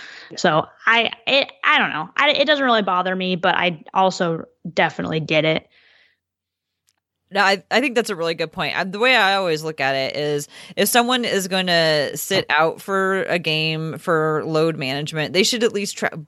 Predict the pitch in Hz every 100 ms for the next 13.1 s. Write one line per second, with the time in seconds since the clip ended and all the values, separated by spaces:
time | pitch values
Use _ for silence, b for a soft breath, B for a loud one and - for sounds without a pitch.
0 | _ 165 139 147 143 135 78 92 143 _
1 | _ _ _ _ _ - 156 - - _
2 | _ 190 175 160 139 - - _ 240 226
3 | - 277 277 294 330 277 226 220 208 185
4 | 180 180 170 170 180 170 170 165 - 156
5 | 156 156 151 151 147 - 156 151 147 143
6 | 147 - 175 170 165 160 156 160 151 175
7 | 160 151 147 151 131 117 156 - 233 226
8 | 247 247 240 - 165 180 165 151 - 156
9 | 151 143 147 165 156 156 165 180 190 b
10 | b b _ 196 180 165 - 185 170 190
11 | 180 196 214 202 180 170 170 170 165 160
12 | 156 156 175 - 285 370 - - 220 196
13 | 143